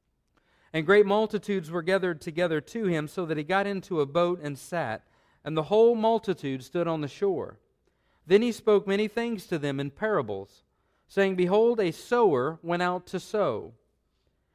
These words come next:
And as he sowed," or spread seed, "some seed fell by the wayside, and the birds came and devoured them.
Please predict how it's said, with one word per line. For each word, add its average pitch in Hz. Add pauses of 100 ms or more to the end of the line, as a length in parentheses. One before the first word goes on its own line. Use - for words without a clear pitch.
(160)
And 151
as 214
he 202
sowed," 180 (400)
or 127
spread 165
seed, 151 (460)
"some 233
seed 180
fell 180
by 175
the 180
wayside, 143 (640)
and 143
the 151
birds 196
came 180
and 160
devoured 143
them. 90